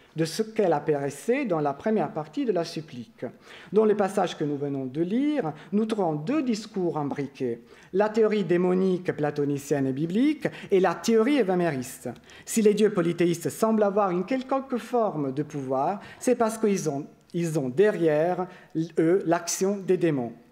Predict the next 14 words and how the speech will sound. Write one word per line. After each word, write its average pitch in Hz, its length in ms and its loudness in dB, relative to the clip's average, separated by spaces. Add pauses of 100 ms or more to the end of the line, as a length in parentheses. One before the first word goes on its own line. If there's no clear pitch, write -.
(340)
Mais 170 100 2
les 160 120 2
dieux 160 160 2
polythéistes 156 640 0
sont 190 260 -2
en 151 80 -2
réalité 143 720 -2
des, 196 140 2
des 156 380 0
hommes 123 240 -2 (100)
divinisés 147 640 0 (120)
après 156 520 -6
leur 156 240 0
mort. 120 260 -10